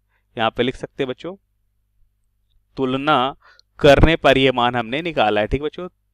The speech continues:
तुलना करने पर, ठीक है। अब बात करते हैं बच्चों यहाँ पे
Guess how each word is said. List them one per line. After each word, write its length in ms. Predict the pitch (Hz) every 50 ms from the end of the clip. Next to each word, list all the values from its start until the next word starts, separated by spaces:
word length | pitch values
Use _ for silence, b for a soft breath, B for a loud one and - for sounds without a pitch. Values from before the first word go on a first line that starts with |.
| _ -
तुलना 380 | 135 123 120 123 123 135 147 151
करने 420 | - 131 113 107 110 117 131 151 - _ -
पर, 220 | 117 101 98 - - - _ _ _ _ _ _ _ _ _ _ _ _ _ _ _ _ _ _
ठीक 140 | - 196 -
है। 100 | 175 196 - _ _ _ _ b b b b b b b b - -
अब 200 | 147 147 160 151 160
बात 220 | 160 160 170 -
करते 240 | - 175 170 - 185
हैं 100 | 180 170
बच्चों 240 | 165 - - 170 170
यहाँ 220 | 165 156 156 151 -
पे 280 | 147 139 143 147 -